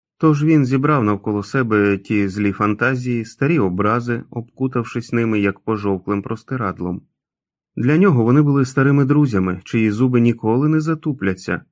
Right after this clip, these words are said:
чия смертоносна привабливість ніколи не втратить свого шарму. Він відкрив щоденник на першій сторінці, націлив ліхтарик на слова і взявся читати.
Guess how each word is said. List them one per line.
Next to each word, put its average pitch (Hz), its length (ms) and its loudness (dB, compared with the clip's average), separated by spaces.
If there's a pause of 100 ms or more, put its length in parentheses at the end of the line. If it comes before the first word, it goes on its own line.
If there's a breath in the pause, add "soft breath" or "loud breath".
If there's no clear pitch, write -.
чия 117 320 -4
смертоносна 113 760 -2
привабливість 107 880 -2
ніколи 110 460 -4
не 113 140 0
втратить 110 500 -6
свого 92 280 -10
шарму. 87 580 -10 (840)
Він 185 220 4
відкрив 113 400 2
щоденник 131 500 0
на 101 140 0
першій 104 360 -2
сторінці, 139 760 -2
націлив 98 560 0
ліхтарик 120 500 -2
на 104 100 -2
слова 98 540 -4
і 147 140 -4
взявся 92 460 -10
читати. - 600 -14